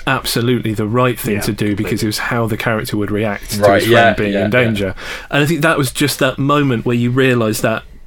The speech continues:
Speaker 1: duality of, "This is what I know as a gamer, this is, I've just seen this whole conversation with Jason, I've seen it's gone brilliantly,
Speaker 3: Yeah.
Speaker 1: and he's about to turn around and leave, but as a character,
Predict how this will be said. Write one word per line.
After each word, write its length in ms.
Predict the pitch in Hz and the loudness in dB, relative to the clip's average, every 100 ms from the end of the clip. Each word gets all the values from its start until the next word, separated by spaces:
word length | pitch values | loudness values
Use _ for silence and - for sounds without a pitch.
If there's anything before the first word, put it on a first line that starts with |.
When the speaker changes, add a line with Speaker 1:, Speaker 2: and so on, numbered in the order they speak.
| - | -6
Speaker 1:
duality 760 | 143 127 127 120 - 90 90 - - - - | 0 2 2 0 -2 -2 -2 -6 -12 -16 -4
of, 340 | 120 113 110 - - - - - - - | 0 0 -2 -6 -16 -20 -20 -20 -20 -4
"This 200 | - 160 | 0 2
is 80 | 139 | 2
what 120 | 139 | 0
I 40 | 123 | 2
know 160 | 127 | 2
as 80 | 117 | 2
a 40 | 113 | 2
gamer, 260 | 131 113 | 2 2
this 200 | 104 120 123 | 0 0 0
is, 180 | 120 - - - - - - 160 | -2 -6 -14 -16 -16 -18 -6 -2
I've 120 | 160 | 0
just 200 | 143 - | 0 0
seen 180 | 135 120 | 2 2
this 120 | 117 | 2
whole 140 | 123 | 2
conversation 420 | 123 110 113 131 127 | 2 0 2 2 2
with 60 | |
Jason, 280 | 117 254 202 | 2 0 0
I've 60 | 185 | 0
seen 120 | - | 0
it's 100 | - | 0
gone 120 | 107 | 0
brilliantly, 500 | 101 233 104 95 95 | 0 0 0 -2 0
Speaker 3:
Yeah. 100 | 98 | 2
Speaker 1:
and 100 | 117 | 4
he's 160 | 147 175 | 4 2
about 220 | 156 147 | 4 2
to 80 | - | 2
turn 160 | 151 143 | 0 2
around 160 | 131 | 2
and 80 | 127 | 2
leave, 360 | 175 160 104 - - - - - - - - | 2 2 0 -2 -10 -14 -16 -16 -16 -8 0
but 100 | 143 | 2
as 100 | 120 | 2
a 60 | |
character, 680 | 117 156 123 - - 92 92 | 2 2 0 -2 -4 -4 -6